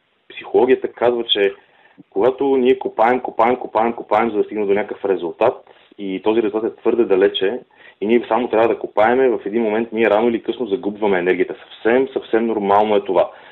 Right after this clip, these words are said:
Затова е съвсем нормално и тези статистики да са такива, защото реално погледнато какво е, значи, колкото и, нали, така силно защо да имаме отговор на въпроса защо правя това, което правя,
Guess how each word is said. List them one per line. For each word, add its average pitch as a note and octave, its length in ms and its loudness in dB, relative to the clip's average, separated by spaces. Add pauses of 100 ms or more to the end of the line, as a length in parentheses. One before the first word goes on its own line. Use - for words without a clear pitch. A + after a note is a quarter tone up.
Затова F#2+ 320 0
е C3 80 2
съвсем C#3 260 -6
нормално C3 380 2
и B2 260 0
тези B2 140 4
статистики - 520 -6
да G2 100 0
са - 100 -10
такива, B2+ 380 -2
защото A#2+ 500 0 (560)
реално B2 360 2
погледнато B2 720 2 (340)
какво C3+ 520 2
е, D#3 80 4 (140)
значи, - 320 -6 (180)
колкото C3 400 0
и, E3 120 -4
нали, C#3+ 240 -6
така C3 220 -4 (100)
силно D3 340 0
защо B2 640 0
да G#2 140 -12
имаме G#2+ 440 -2 (120)
отговор G2+ 420 -2
на G2 120 -2
въпроса G2 480 -2
защо G#2 420 0
правя G#2 300 0
това, F#2 220 -4
което - 260 -4
правя, A#2 380 2